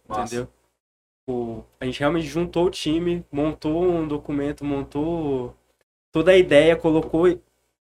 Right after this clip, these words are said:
Speaker 2: primeiro no papel pra depois colocar em prática,
Speaker 1: Massa.
Speaker 2: tá ligado? E hoje a gente a-, atende todos da mesma forma.
Speaker 1: E é uma forma também das pessoas que tão chegando, é, seguirem esse mesmo padrão, né? Não fica
Speaker 2: Exato.
Speaker 1: naquela de, "Ah,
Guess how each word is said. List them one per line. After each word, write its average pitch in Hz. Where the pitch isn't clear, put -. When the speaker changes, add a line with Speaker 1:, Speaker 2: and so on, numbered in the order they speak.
Speaker 2:
primeiro 160
no 165
papel 160
pra 180
depois 170
colocar 170
em 170
prática, 131
Speaker 1:
Massa. 107
Speaker 2:
tá 120
ligado? 120
E 120
hoje 127
a 123
gente 131
a-, 131
atende 131
todos 139
da 139
mesma 135
forma. -
Speaker 1:
E 143
é 147
uma 185
forma 180
também 160
das 180
pessoas 165
que -
tão 165
chegando, 160
é, 123
seguirem 190
esse 190
mesmo 175
padrão, 151
né? 139
Não 143
fica 135
Speaker 2:
Exato. 127
Speaker 1:
naquela 170
de, 180
"Ah, -